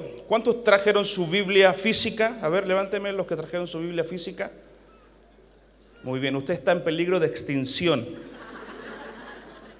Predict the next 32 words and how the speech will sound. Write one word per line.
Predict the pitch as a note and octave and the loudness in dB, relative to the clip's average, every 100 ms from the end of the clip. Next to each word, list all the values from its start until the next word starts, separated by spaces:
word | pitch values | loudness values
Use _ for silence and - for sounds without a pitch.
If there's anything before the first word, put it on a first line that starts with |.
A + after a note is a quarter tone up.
| - - - - - - | -20 -20 -20 -20 -20 -4
Porque | C#3+ | -4
todos | C#3+ F#3 | 0 0
ya | F3+ | 4
la | F3 | 2
tenemos | D#3 D#3+ E3+ D#3 | 2 0 0 0
en | |
el | D3 | 0
celular, | C#3 B2 C3+ E3+ E3+ D#3 | -2 0 2 4 4 2
¿verdad? | C#3 C3+ D#3+ | 0 0 0
En | D#3 | 0
la | C#3+ | -2
tableta. | C3+ B2+ D#3 E3 | -4 -4 -4 -2
Pero | C#3 | 2
a | D#3+ | 2
ver, | E3+ | 2
a | C#3 | 0
ver, | E3+ | 0
levante | E3+ E3 F3+ F3+ | 2 2 2 0
la, | E3+ E3 | 0 0
la. | - D3+ D3 - - - - - - - - | -4 -4 -2 -6 -14 -20 -20 -20 -20 -20 -8
Muy | A#2 A#2+ | -4 -2
bien, | A#2 A2 A#2 B2 B2 A#2+ | 0 2 4 2 2 -2
muy | A#2 A#2 | -4 -6
bien. | A#2+ A#2 | -6 -8
Se | A#2 | -8
sacaron | A#2 C3+ B2+ | -6 -2 -2
un | B2+ A#2 | -2 -2
siete | C#3 A#2 A#2+ | -2 -2 -4
los | A#2+ | -4
que | A#2+ | -4
la | A2+ | -6
trajeron. | A#2 A2 A2+ G#2+ | -6 -8 -8 -12